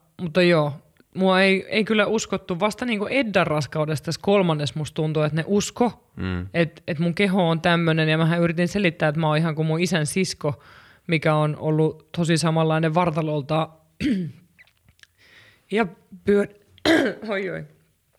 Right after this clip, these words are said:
Speaker 1: Ö, mun isän sisko on ollut tosi samanlainen vartaloltaan ja pyöristynyt samalla lailla ja samalla lailla niinku raskauden jälkeenkin ollut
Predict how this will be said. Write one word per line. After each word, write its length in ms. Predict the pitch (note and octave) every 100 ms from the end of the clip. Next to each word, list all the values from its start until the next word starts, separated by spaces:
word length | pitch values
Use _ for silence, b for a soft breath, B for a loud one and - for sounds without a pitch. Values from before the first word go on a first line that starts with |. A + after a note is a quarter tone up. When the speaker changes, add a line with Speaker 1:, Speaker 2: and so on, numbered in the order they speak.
| _ - -
Speaker 1:
Ö, 40 | - F3 E3+ D#3 -
mun 140 | E3 D#3
isän 280 | G#3 G#3 F3+
sisko 260 | G#3 -
on 60 | E3
ollut 140 | D#3+
tosi 220 | D#3+ F3+ F3+
samanlainen 520 | E3 D#3+ D3+ D3+ D3+
vartaloltaan 720 | F3 E3+ D#3 D3+ C#3 D#3+ D#3+ B B B
ja 80 | D#3+
pyöristynyt 600 | D#3 F#3 D#3+ D#3 D3+ D#3
samalla 380 | - D#3+ D3+ D3
lailla 260 | D3 D3 -
ja 120 | -
samalla 360 | F3 E3 D#3 D3
lailla 180 | D3 D3
niinku 280 | D3+ D3+
raskauden 420 | F#3 G#3 A#3 F#3 G3+
jälkeenkin 540 | C4 D4+ B3 G3+ D#3+
ollut 420 | D#3 D3+ - _